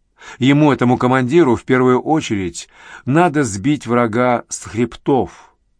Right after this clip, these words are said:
и уже потом накатить всеми имеющимися силами, применив два оставшихся бронетранспортера. Но не на острие атаки, а за линией пешего наступления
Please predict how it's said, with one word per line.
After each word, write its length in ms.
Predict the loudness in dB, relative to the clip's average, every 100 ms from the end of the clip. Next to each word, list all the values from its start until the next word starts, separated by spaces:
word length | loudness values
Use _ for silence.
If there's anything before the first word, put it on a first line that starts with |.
| _ _ -2
и 80 |
уже 240 | 0 2 0
потом 800 | -2 -6 0 2 2 0 -6 -14 _ _ _ _
накатить 520 | -6 -4 -4 -4 -6 -8
всеми 480 | -2 0 2 0 -2
имеющимися 880 | -2 0 0 -2 -2 -4 -4 -4 -6
силами, 680 | -4 -2 -2 -2 -6 -8 -16 _ -20 -20 -20 -2
применив 460 | 2 4 4 2
два 460 | 2 2 4 4 0
оставшихся 760 | -4 -6 -2 -2 -2 -6 -4 -4
бронетранспортера. 1300 | -2 0 2 0 -2 -4 -4 -4 -6 -4 -2 -2 -6 -10 _ _ _ _ _ _ _ _ _ _ -20 -20 -20 -4
Но 380 | 2 4 4 2
не 180 | 0 0
на 140 | 0
острие 480 | -4 -2 0 0 -2
атаки, 580 | -4 -6 -6 -10 -12 -14 _ _ _ -20 -20 -6
а 100 | -2
за 140 | 2
линией 320 | 2 2 0
пешего 400 | 0 -2 0 -2
наступления 920 | -2 -2 -6 -4 -2 -2 -4 -6 -8